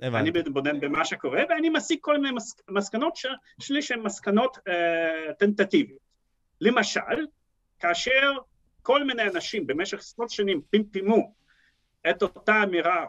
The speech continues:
Speaker 2: שבזכות האיחוד האירופאי לא הייתה מלחמה גדולה באירופה, אולי אתה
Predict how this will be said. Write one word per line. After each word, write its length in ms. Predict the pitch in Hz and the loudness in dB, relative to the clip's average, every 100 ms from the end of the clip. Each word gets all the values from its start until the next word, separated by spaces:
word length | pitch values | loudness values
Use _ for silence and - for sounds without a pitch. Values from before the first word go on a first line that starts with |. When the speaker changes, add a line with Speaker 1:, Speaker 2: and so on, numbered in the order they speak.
| - | -10
Speaker 2:
שבזכות 800 | - 143 185 208 - - 294 233 | -10 0 2 2 -4 -2 0 0
האיחוד 460 | 175 - - 226 | -4 -4 -2 4
האירופאי 560 | 202 170 160 208 196 160 _ _ _ _ _ _ _ - | 4 2 0 2 2 0 _ _ _ _ _ _ _ -2
לא 140 | 170 208 | 6 6
הייתה 260 | 202 196 | 6 2
מלחמה 540 | 185 175 - 156 165 143 _ _ | 0 -2 -2 0 2 0 _ _
גדולה 320 | 113 143 147 139 | -4 0 2 2
באירופה, 500 | 127 110 104 - 226 | 0 -2 -4 -2 -2
אולי 300 | 185 143 127 | 2 4 4
אתה 260 | - 123 | 4 0